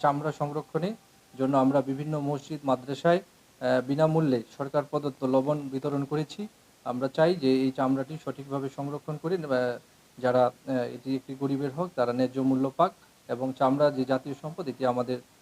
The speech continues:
জাতীয় অর্থনীতিতে একটি অবদান রাখবে। পরিশেষে এটুকুই বলতে চাই যে ঈদের, পবিত্র ঈদুল আজহার যে আমাদের, এ, শিক্ষা, এ, সেই শিক্ষায় দীক্ষিত হয়ে আমরা সকলে সহমর্মিতা বজায় রেখে পারস্পরিক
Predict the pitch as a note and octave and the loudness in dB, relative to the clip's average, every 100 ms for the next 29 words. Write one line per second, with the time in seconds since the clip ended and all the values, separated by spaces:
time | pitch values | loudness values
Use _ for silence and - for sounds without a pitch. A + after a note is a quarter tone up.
0 | _ C3 C#3 C#3+ D#3+ C#3+ C#3 C#3+ C3+ C3+ | _ -2 -2 2 2 2 2 -2 -2 -2
1 | B2+ A#2+ C3+ B2+ _ _ - C3 C3+ - | -2 -2 -4 -4 _ _ -2 0 0 -2
2 | A#2 A2+ G#2+ - _ _ _ C3+ C3+ D3 | -2 -6 -10 -20 _ _ _ -10 -8 -8
3 | D#3+ C#3 C3+ D3+ D3+ D3 C#3+ D#3+ F3+ A3 | -4 -4 -4 -4 -4 -4 -4 -4 -4 -4
4 | D#3 C3 C3+ C#3 D3+ D3 _ _ _ _ | 0 0 2 0 -2 -4 _ _ _ _
5 | - C#3+ C#3+ C#3+ C#3+ D3 C#3+ D3+ C#3+ D3 | -4 -4 -2 -2 2 4 4 2 0 0
6 | C#3 C#3 C3+ C3 C3 C3 B2+ D#3+ - F#3+ | 2 0 -4 0 2 2 2 -2 4 4
7 | A3 - _ _ - C3 B2 B2 D3+ C#3+ | 4 -4 _ _ -2 2 2 0 -4 -2
8 | E3+ E3 E3+ D3 C#3+ - F3 D#3+ D3+ F3 | -2 0 2 2 0 -4 -2 0 2 2
9 | B2+ B2+ C3+ - _ _ - - C#3+ D#3+ | 4 4 4 2 _ _ -6 -4 2 4
10 | F3+ G3+ - D3 D3+ D3+ D3 D3 D3+ D3 | 2 0 -2 0 0 -2 -4 2 4 4
11 | - _ _ - C3 D3+ D3 D3 - G3+ | -2 _ _ 2 4 6 6 4 0 -2
12 | - - C#3 - D3+ C#3+ | 2 4 4 2 -8 -8